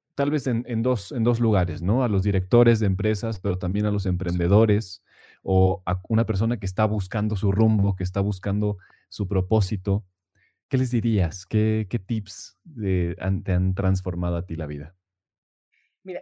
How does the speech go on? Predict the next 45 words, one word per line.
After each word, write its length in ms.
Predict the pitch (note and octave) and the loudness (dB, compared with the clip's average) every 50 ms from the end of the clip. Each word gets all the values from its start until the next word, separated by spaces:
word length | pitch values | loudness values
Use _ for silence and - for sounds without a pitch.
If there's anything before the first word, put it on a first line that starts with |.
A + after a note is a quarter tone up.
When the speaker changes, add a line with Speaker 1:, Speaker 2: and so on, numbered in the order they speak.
| _ | _
Speaker 2:
creo 220 | - - G3 A#3 A#3 | -8 -2 -2 -2 2
también 480 | - C4+ C4 A#3+ A3+ A3 G#3+ A3 G#3 | 2 2 2 2 2 0 0 -2 -4
que, 260 | - - A#3 A3 G#3 F#3 | -2 0 2 2 2 0
mm, 260 | E3 D3+ D3 C#3+ - _ | -6 -12 -18 -20 -20 _
mucho 360 | - F#3 F#3+ G#3 G#3+ - B3 A3 | -12 -8 -8 -6 -4 -2 0 0
va 80 | G3+ | 0
a 40 | F#3+ | 0
depender 520 | G3 G3+ - F3+ D#3+ D#3+ D#3+ F3 E3+ F3 | -2 -6 -10 -10 -12 -8 -8 -10 -8 -8
del 180 | F3 F#3+ E3+ E3+ | -8 -8 -6 -6
lado 220 | E3+ E3 E3 E3+ | -6 -6 -6 -8
en 100 | F3 E3+ | -12 -18
el 120 | D3+ C3+ C3+ | -18 -20 -20
que, 120 | - C#3+ - | -20 -20 -20
o 40 | - | -20
sea, 180 | _ - E3+ | _ -14 -14
del, 460 | D#3 D#3+ D#3 D3+ D3+ D3+ D3+ D3 C#3 _ _ _ _ | -12 -12 -16 -18 -20 -20 -20 -20 _ _ _ _ _
como 200 | - E3 E3+ E3 | -12 -10 -6 -6
ahorita 260 | D#3+ E3+ F#3 E3+ G#3 | -6 -6 -6 -6 -6
dicen, 280 | G3 F3+ E3 F3 E3+ E3+ | -8 -8 -10 -14 -14 -8
"Todos 320 | - A#3 B3 B3+ D4 - | -6 -6 -4 -6 -8 -16
estamos 340 | B3 A3 - A3+ A#3 A#3+ A#3 | -14 -10 -10 -10 -10 -10 -12
en 80 | G#3+ F3+ | -12 -12
el 80 | E3+ | -12
mismo 300 | E3+ F#3 F#3 F#3 G3+ G3 | -12 -14 -12 -8 -6 -4
barco", 360 | F#3 F3+ E3+ E3 E3 - D3+ D3 | -2 0 -2 -2 -4 -10 -14 -12
¿no? 140 | D#3+ G#3 | -12 -14
Que 80 | A#3 - | -14 -12
siempre 220 | - F#3 F#3 G3+ G3 | -12 -12 -10 -10 -8
lo 80 | E3+ | -8
oímos. 380 | D#3 D#3+ E3+ E3 D3 C3+ _ _ _ _ _ _ _ _ | -10 -10 -12 -18 -20 -20 _ _ _ _ _ _ _ _
Y 80 | - D#3 | -20 -18
digo, 320 | E3+ F3 F3 E3 D#3+ _ _ _ - | -14 -12 -10 -10 -12 _ _ _ -20
no 140 | E3+ D#3+ E3 | -16 -14 -14
es 120 | F3 F3 | -14 -14
cierto, 540 | - - G3 G#3 A3+ A3 - - D3+ C3+ _ _ _ _ | -12 -6 -4 -4 -4 -6 -8 -14 -14 -14 _ _ _ _
estamos 420 | _ _ - - F3 F#3 G#3+ A3 G#3+ | _ _ -12 -12 -10 -10 -10 -10 -10
en 80 | G#3 | -10
el 120 | E3+ D#3+ D#3+ | -10 -10 -14
mismo 320 | E3 E3 E3+ F3+ F3 E3+ | -14 -14 -10 -8 -8 -6
mar, 260 | E3 E3 D#3+ F#3+ B3+ - _ _ _ _ _ _ _ _ _ _ - | -4 -2 -2 -2 -4 -6 _ _ _ _ _ _ _ _ _ _ -18
en 160 | D#3+ D#3+ D3+ | -16 -14 -14
distintos 580 | D3+ D#3 D3+ - - F#3+ F#3+ F#3 F3+ F#3 E3 D#3 | -14 -14 -14 -12 -12 -12 -10 -8 -8 -8 -6 -2
barcos, 400 | E3+ D#3+ D#3+ E3+ - F3+ F3+ - | -2 -2 -2 -4 -10 -14 -14 -12
con 200 | - E3+ D#3+ D#3 | -12 -14 -14 -10
condiciones 800 | - D#3+ D#3 D#3 D#3 D3 - F3+ F3+ F3+ F3+ F3+ F#3 F3 - _ | -12 -12 -12 -12 -16 -14 -12 -12 -12 -10 -10 -12 -14 -14 -18 _